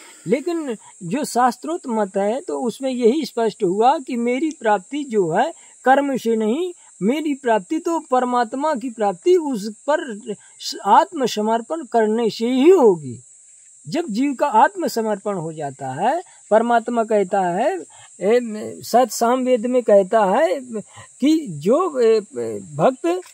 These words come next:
मुझे आत्मसमर्पण करके निरंतर, निरंतर जप करता है मेरा, निरंतर, आ, छल कपट छोड़ करके, ए, अपनी हृदय रूपी गुफा में मेरा निरंतर दर्शन करता रहता है, उस भक्त को मैं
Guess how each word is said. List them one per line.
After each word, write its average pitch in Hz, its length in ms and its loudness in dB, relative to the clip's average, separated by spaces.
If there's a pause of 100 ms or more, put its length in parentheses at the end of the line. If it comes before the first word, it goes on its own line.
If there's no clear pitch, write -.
(240)
मुझे 226 260 4
आत्मसमर्पण 240 1120 0
करके 202 380 -2
निरंतर, 220 640 2
निरंतर 240 760 2
जप 226 280 2
करता 180 360 0
है 160 120 0
मेरा, 170 340 -4
निरंतर, 247 760 0 (360)
आ, 220 280 0 (320)
छल 294 240 2
कपट 254 340 2
छोड़ 208 320 -2
करके, 214 460 -4 (320)
ए, 190 80 -2 (380)
अपनी 254 460 0
हृदय 214 360 -2
रूपी 247 360 -6
गुफा 208 400 -2
में 294 140 -4
मेरा 226 280 -2
निरंतर 208 420 -4 (360)
दर्शन 180 380 -2
करता 170 380 -4
रहता 139 440 -6
है, 262 240 2 (380)
उस 285 200 0
भक्त 202 400 -4
को 190 320 -2
मैं 220 320 -2